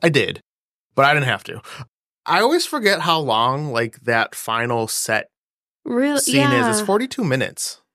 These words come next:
Speaker 2: Really?
Speaker 1: for that big
Speaker 2: Yeah.
Speaker 1: final part, and it took
Speaker 2: It's, like, half the movie. Like,
Speaker 1: Mm-hmm.
Speaker 2: they start at pretty much halfway point and then they end there.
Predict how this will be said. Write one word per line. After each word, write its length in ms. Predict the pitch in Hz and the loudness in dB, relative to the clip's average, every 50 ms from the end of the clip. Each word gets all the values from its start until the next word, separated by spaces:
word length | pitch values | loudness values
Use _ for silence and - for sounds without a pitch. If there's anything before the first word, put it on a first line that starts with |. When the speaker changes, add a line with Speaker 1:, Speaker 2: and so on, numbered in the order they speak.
| _ _ | _ _
Speaker 2:
Really? 420 | - 214 220 220 214 214 214 208 - | -4 -2 0 0 0 -2 -2 -2 0
Speaker 1:
for 80 | 135 | 2
that 140 | 127 120 117 | 2 2 2
big 260 | - 226 131 139 208 | 4 4 4 4 4
Speaker 2:
Yeah. 100 | 202 208 | 2 0
Speaker 1:
final 720 | 202 - 120 123 123 123 117 110 107 104 104 104 104 107 127 _ _ _ _ _ _ _ _ _ _ | 0 0 2 2 2 0 0 0 -2 -2 -4 -4 -8 -10 -12 _ _ _ _ _ _ _ _ _ _
part, 380 | - 131 135 123 113 110 - - _ _ _ _ _ _ _ _ _ _ - | 0 2 4 4 2 0 -2 -6 _ _ _ _ _ _ _ _ _ _ -2
and 140 | 117 120 | 2 2
it 120 | 120 117 - | 4 2 2
took 480 | - 147 143 131 135 131 _ - - _ _ _ _ _ _ _ _ _ | 2 2 4 2 2 0 _ -20 -20 _ _ _ _ _ _ _ _ _
Speaker 2:
It's, 260 | - 226 226 - - | -2 -2 0 2 2
like, 140 | 359 359 359 | 2 2 2
half 240 | - 202 214 214 - | 2 -2 -2 -2 -4
the 100 | - - | -4 -2
movie. 520 | - 214 233 - - - - - 214 202 214 | 0 0 -2 -2 -4 -4 -4 -4 -6 -2 2
Like, 160 | 135 131 127 | 4 4 4
Speaker 1:
Mm-hmm. 100 | 120 117 | 4 4
Speaker 2:
they 100 | - - | 2 2
start 320 | - - - - - - - | 0 0 -2 -2 -2 0 -2
at 200 | - - - - - _ _ _ _ _ _ _ _ _ _ _ _ _ | -2 -4 -6 -8 -14 _ _ _ _ _ _ _ _ _ _ _ _ _
pretty 160 | _ 208 202 | _ -6 -6
much 160 | 190 190 180 - | -6 -6 -8 -10
halfway 300 | - 185 185 - - - | -10 -12 -10 -12 -12 -12
point 260 | - - 214 202 - - | -10 -8 -8 -6 -6 -4
and 120 | - 214 | -4 -4
then 120 | 214 214 | -4 -4
they 100 | 214 220 | -6 -6
end 200 | 208 - 220 220 | -6 -6 -6 -6
there. 320 | 214 214 214 214 220 220 | -8 -8 -10 -10 -12 -14